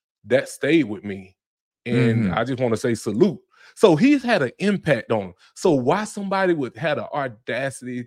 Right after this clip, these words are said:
Speaker 1: to come swing on him or just be
Speaker 2: <laughs>
Speaker 1: rude, like, it makes no
Speaker 2: It
Speaker 1: sense,
Speaker 2: just looks
Speaker 1: bro.
Speaker 2: so bad, man. I wish the, you know, try to break the, the trend and stuff. Like, I wish the guys in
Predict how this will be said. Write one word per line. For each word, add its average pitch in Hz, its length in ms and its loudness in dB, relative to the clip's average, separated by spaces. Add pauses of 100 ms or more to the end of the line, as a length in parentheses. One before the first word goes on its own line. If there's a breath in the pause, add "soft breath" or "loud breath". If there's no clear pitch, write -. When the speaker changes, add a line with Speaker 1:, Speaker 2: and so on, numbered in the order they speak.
Speaker 1:
to 92 320 -12 (560)
come 117 240 -10
swing 127 560 -4
on 113 240 2
him 101 180 -4
or 82 460 -10
just 113 340 -12
be - 80 4
Speaker 2:
<laughs> 101 160 0
Speaker 1:
rude, 120 480 2
like, 107 280 2
it 117 140 4
makes 107 300 -2
no 98 60 -4
Speaker 2:
It 95 60 -2
Speaker 1:
sense, 196 100 0
Speaker 2:
just 151 220 2
looks 120 300 -2
Speaker 1:
bro. 117 100 2
Speaker 2:
so 90 440 -2
bad, 107 520 2
man. 110 420 -4
I 247 100 2
wish 262 280 -2
the, 135 220 -8
you 185 140 -4
know, 147 320 -2 (920)
try 214 160 0
to 156 80 0
break 156 340 -2
the, 101 180 -4
the 92 160 -2
trend 151 540 -2
and 110 100 -4
stuff. 135 260 -2
Like, 127 120 0
I 170 60 -2
wish 196 280 -4
the 107 120 -8
guys 123 480 -2
in 95 200 -4